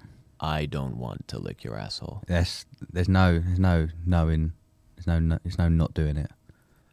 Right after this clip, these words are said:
Speaker 1: Well, because you need to consider my interest in doing that.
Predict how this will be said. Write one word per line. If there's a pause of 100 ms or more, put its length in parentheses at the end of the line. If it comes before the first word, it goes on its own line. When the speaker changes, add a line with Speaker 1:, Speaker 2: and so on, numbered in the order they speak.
(440)
Speaker 1:
Well,
because
you
need
to
consider (600)
my (680)
interest
in
doing
that.